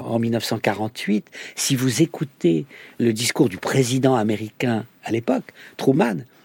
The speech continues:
c'est une lecture biblique. C'est une lecture profondément religieuse que l'on va retrouver chez Jimmy Carter, quand, euh, la paix arrive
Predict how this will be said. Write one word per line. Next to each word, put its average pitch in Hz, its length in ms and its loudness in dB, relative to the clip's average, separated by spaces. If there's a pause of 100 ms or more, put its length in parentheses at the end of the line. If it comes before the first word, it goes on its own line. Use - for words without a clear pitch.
(400)
c'est - 580 0
une 117 140 2
lecture 117 420 0
biblique. 185 640 0 (440)
C'est 123 180 0
une 120 140 2
lecture - 480 0 (240)
profondément 131 600 2
religieuse 123 680 2 (240)
que 160 80 6
l'on 139 140 6
va 127 120 4
retrouver 131 800 2 (380)
chez - 200 2
Jimmy 110 280 0
Carter, 170 600 -2 (420)
quand, 131 360 4
euh, 101 220 2
la 113 160 -2 (160)
paix - 240 2
arrive 135 580 2